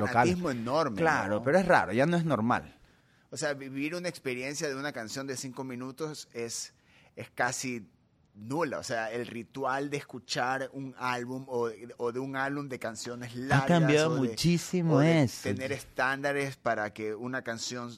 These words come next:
Speaker 2: eh, entre o cuánto debe durar una canción,
Speaker 1: Sí, y
Speaker 2: cuando
Speaker 1: que
Speaker 2: el mensaje que tú quieres decir aún no, ni
Speaker 1: tiene
Speaker 2: siquiera
Speaker 1: que
Speaker 2: lo puedes
Speaker 1: estar
Speaker 2: decir.
Speaker 1: en los primeros segundos casi,
Speaker 2: Ajá,
Speaker 1: o sea, porque
Speaker 2: el
Speaker 1: el, tu nivel de atención ha cambiado muchísimo y hemos cambiado todos. No es que,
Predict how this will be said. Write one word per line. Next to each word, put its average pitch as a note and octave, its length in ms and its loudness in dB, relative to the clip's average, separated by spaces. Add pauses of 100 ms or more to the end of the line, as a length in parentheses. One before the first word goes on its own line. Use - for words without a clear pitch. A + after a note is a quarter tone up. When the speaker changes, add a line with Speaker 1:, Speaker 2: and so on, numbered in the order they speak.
(120)
Speaker 2:
eh, A#2+ 280 -6
entre B2 600 -6
o A2+ 360 0
cuánto B2+ 360 -6
debe B2 200 -4
durar A2+ 360 -4
una A2 160 -10
canción, A#2 500 -6
Speaker 1:
Sí, A2+ 380 0
y A2+ 80 0
Speaker 2:
cuando B2+ 180 0
Speaker 1:
que B2 80 -2
Speaker 2:
el B2 60 -8
mensaje B2+ 480 -6
que A#2 80 -10
tú G#2+ 200 -16
quieres C3 300 -4
decir B2 440 0
aún B2 260 -2
no, B2+ 160 -10
ni B2 60 -12
Speaker 1:
tiene D3 240 -2
Speaker 2:
siquiera C#3 60 -4
Speaker 1:
que C3 80 -4
Speaker 2:
lo G#2+ 60 -6
puedes C3 140 -2
Speaker 1:
estar C#3+ 100 6
Speaker 2:
decir. D#3+ 100 2
Speaker 1:
en C#3+ 60 2
los C3 120 2
primeros A#2+ 360 0
segundos B2 600 -2
casi, - 220 -12
Speaker 2:
Ajá, A#2+ 220 2
Speaker 1:
o - 20 0
sea, A2+ 140 6
porque G#2+ 240 0
Speaker 2:
el G#2+ 120 2
Speaker 1:
el, F#2 60 -4
tu G#2 160 0
nivel G2+ 280 4
de C#3 60 6
atención B2+ 500 0 (580)
ha A#2 120 -10
cambiado A#2 420 -4
muchísimo G2+ 760 -4
y C3 120 -6
hemos F#3 180 -2
cambiado C3 340 0
todos. C3 500 4
No C3 100 6
es D3+ 80 2
que, - 300 -6